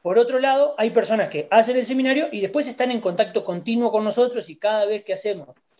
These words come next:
una sesión por Zoom, que hacemos una o dos semanales y estamos en continua, este, comunicación, digo estamos porque somos un equipo, yo trabajo también con mi esposa que ella es nutricionista,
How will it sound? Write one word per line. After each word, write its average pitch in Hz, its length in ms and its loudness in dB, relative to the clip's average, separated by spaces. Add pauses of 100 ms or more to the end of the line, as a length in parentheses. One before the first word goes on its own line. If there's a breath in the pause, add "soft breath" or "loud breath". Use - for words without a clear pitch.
(220)
una 208 220 -4
sesión 196 380 -4
por 160 160 -8
Zoom, 233 180 -6
que 180 60 -8
hacemos 175 320 -10
una 214 300 -6
o 180 40 -4
dos 202 280 -2
semanales 190 720 -6
y - 40 -20
estamos 269 260 -8
en 185 100 -12
continua, 156 460 -10 (400 soft breath)
este, 156 300 -14
comunicación, 156 500 -8
digo 220 140 -2
estamos 208 280 -2
porque 160 180 -12
somos 175 200 -12
un 170 80 -14
equipo, 175 340 -10
yo 160 140 -12
trabajo 170 260 -4
también 165 240 -14
con 156 120 -10
mi 156 60 -10
esposa 165 280 -10
que 156 60 -8
ella 156 140 -12
es 156 40 -14
nutricionista, 160 640 -8